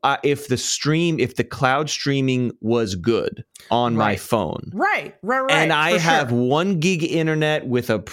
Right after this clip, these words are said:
Speaker 1: with a really nice router, and I have great upload and download speeds, and I'm a tech nerd, and it sucks for me. I don't like that experience. So if they can beat that,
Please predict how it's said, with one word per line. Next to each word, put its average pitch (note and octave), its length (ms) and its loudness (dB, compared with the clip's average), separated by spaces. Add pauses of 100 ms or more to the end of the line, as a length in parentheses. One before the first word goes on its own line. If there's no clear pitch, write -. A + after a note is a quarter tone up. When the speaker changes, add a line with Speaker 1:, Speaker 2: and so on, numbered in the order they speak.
Speaker 1:
with A#2+ 200 0
a G#2+ 80 2
really E3 360 2
nice D#3+ 360 0
router, C3+ 640 0
and A2+ 320 0
I G#2+ 140 2
have G2+ 240 -2
great C#3 480 0
upload C3 400 0
and A#2 120 0
download A2+ 400 0
speeds, A2 720 -2 (380)
and A#2 160 0
I'm A#2+ 160 2
a G#2+ 60 2
tech - 320 -2
nerd, B2+ 580 0 (460)
and C3+ 420 0 (120)
it C3 260 0
sucks - 840 -2
for A2+ 140 0
me. F2 300 -4 (100)
I G#2+ 100 0
don't B2 480 -2
like G#2+ 500 -2
that G2+ 220 2
experience. - 800 -4
So C#3 480 0 (200)
if D3+ 180 0
they F3+ 160 0
can F3+ 280 -2
beat F#3 360 -4
that, F#2 360 -2